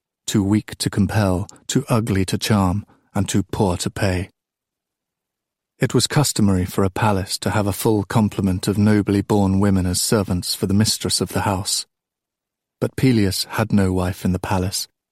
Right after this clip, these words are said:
and so the women we saw were mostly slaves. They had been brought or taken in warfare,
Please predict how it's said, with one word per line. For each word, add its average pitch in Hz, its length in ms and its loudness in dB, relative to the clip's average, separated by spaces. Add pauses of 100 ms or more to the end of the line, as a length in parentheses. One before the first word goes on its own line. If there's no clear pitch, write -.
(220)
and 101 100 2
so 101 140 2
the 98 100 2
women 95 380 4
we 95 100 2
saw 90 320 0
were 95 160 0
mostly 95 460 0
slaves. 90 640 -2 (840)
They 110 120 2
had 107 140 0
been 98 220 2
brought 101 420 0 (140)
or 98 140 -2
taken 104 380 0
in 92 180 2
warfare, 92 540 0